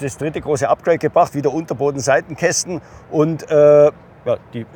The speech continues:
die waren irgendwo im, äh, im, in der Qualifikation im Q eins ausgeschieden, in der, im Shootout in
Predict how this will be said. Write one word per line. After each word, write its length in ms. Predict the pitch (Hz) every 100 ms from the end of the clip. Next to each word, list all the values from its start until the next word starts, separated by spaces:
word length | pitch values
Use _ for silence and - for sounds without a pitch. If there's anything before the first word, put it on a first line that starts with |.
| 104
die 100 | 104
waren 140 | 98
irgendwo 320 | 156 175 110
im, 260 | 123 120 117
äh, 340 | 127 123 123
im, 260 | 123 131 127
in 200 | 127 123
der 120 | 123
Qualifikation 600 | 127 120 117 135 - 151
im 80 | 143
Q 140 | 147
eins 220 | 147 165 151
ausgeschieden, 580 | 147 151 127 147 143
in 200 | 131 139
der, 440 | 131 131 127 120 123
im 160 | 139
Shootout 500 | - 156 151 135 139
in 220 | 143 139